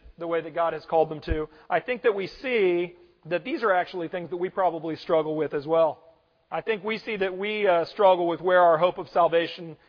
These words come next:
is placed, sometimes just like the congregation of Israel in Malachi's day did. Um, they were placing their hope in their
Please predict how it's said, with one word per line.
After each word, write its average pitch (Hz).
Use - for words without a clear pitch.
is 180
placed, 170
sometimes 208
just 208
like 202
the 190
congregation 165
of 156
Israel 165
in 165
Malachi's 170
day 147
did. 151
Um, 165
they 180
were 185
placing 196
their 170
hope 190
in 175
their 170